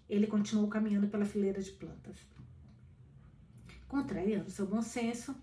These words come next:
Wallace o seguiu. "Todo mundo não gosta de estar vivo?" "A maioria das pessoas, eu acho", disse Hugo.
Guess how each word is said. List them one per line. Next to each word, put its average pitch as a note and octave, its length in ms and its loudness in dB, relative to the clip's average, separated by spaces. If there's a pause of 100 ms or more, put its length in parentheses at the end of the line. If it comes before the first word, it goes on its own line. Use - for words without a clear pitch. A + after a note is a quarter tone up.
(140)
Wallace A3 420 2
o A3 40 -2
seguiu. G#3 420 -6 (680)
"Todo A#4 200 0
mundo G#3 200 2
não F#3+ 120 -2
gosta A#3 280 0
de F3+ 80 -4
estar E3 340 -8
vivo?" A3 460 -2 (800)
"A B3+ 120 -4
maioria A3 240 0
das A#3+ 180 -2
pessoas, A3+ 500 -4
eu G3 120 2
acho", F3+ 340 -6
disse G3+ 300 -2
Hugo. F3+ 340 -2